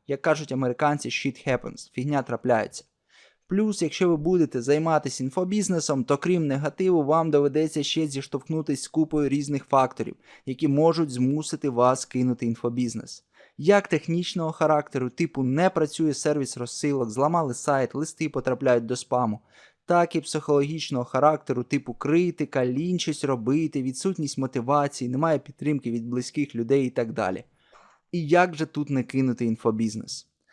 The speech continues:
А я вам скажу як, точніше дам десять корисних порад, які допоможуть вам не кинути інфобізнес. І так,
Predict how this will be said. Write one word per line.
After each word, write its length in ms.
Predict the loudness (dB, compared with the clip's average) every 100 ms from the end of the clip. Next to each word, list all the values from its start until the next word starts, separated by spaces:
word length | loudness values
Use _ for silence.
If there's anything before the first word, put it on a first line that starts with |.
| _ -6
А 100 | 2
я 160 | 2
вам 180 | 2 0
скажу 320 | -2 -2 -2
як, 340 | 2 2 2 -2
точніше 480 | -4 -2 -2 -2
дам 380 | 0 2 4 4
десять 400 | 4 2 2 -6
корисних 460 | 0 2 2 -6 -2
порад, 360 | 0 2 0
які 220 | -2 -2 2
допоможуть 760 | 2 4 0 2 0 -2 -2
вам 280 | 4 6 6
не 120 | -2
кинути 440 | _ -2 -2 -2
інфобізнес. 800 | -4 0 -2 -2 -6 -8 -14 -20 _ _ _ _
І 80 | -2
так, 360 | 2 2 0